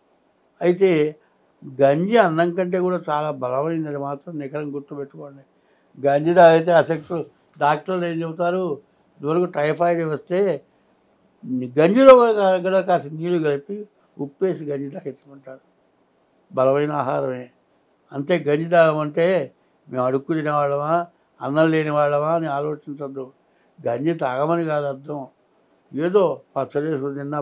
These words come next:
పర్వాలేదు, కానీ అప్పులు చేసుకోకుండా ఉండండి. శని మిమ్మల్ని రక్షిస్తాడు. లేకపోతే మీ ఇష్టం వచ్చిన అప్పులు చేసి మాకు దొరుకుతున్నాయి కదా అనేటట్లయితే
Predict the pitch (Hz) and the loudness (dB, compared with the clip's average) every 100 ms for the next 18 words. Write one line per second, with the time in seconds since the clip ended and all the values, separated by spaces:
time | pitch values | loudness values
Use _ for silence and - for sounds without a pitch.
0 | 131 135 139 131 131 131 147 202 _ _ | -6 -4 -4 -6 -6 -6 -8 -10 _ _
1 | _ - 131 - 175 147 131 - 135 139 | _ -12 -8 -2 -2 -2 -8 -8 -8 -8
2 | 135 127 123 127 131 151 - _ _ _ | -10 -10 -10 -10 -8 -10 -12 _ _ _
3 | _ - 165 175 160 139 131 131 - 135 | _ -4 0 2 2 -2 -4 -6 -8 -14
4 | - 135 139 170 _ _ _ - 131 143 | -8 -6 -6 -10 _ _ _ -6 2 2
5 | 151 160 160 170 175 127 - _ _ - | 2 0 -2 -2 -2 -4 -8 _ _ -10
6 | 131 131 - 156 147 147 131 - 156 147 | -6 -6 -6 -6 -6 -4 -4 -4 -6 -2
7 | 147 147 165 131 _ _ _ - 135 143 | -2 -2 -6 -6 _ _ _ -4 2 2
8 | 135 135 143 143 160 156 147 143 143 139 | 0 -2 -4 -6 -8 -2 -2 0 -2 -4
9 | 139 139 139 - 151 151 | -8 -12 -14 -10 -8 -4